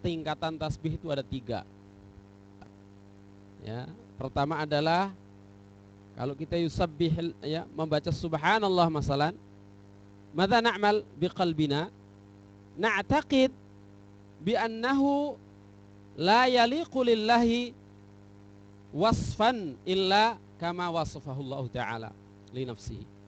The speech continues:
Jadi kalau kita mengatakan bertasbih subhanallah, subhanallah, subhanallah, harus kita yakini di dalam hati kita bahwa kita tidak layak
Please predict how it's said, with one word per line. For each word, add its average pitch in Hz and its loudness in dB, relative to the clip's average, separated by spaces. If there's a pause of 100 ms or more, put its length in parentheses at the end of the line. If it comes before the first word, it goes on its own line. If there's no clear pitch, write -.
(520)
Jadi 147 -8
kalau 170 -6
kita 170 -8
mengatakan 160 -8
bertasbih 147 -4
subhanallah, 156 -4
subhanallah, 156 -4
subhanallah, 202 -4 (300)
harus 165 0
kita 156 -4
yakini 240 -4
di - -6
dalam 175 0
hati 160 -4
kita 240 -4 (400)
bahwa 170 4
kita 196 0 (320)
tidak 202 0
layak 185 2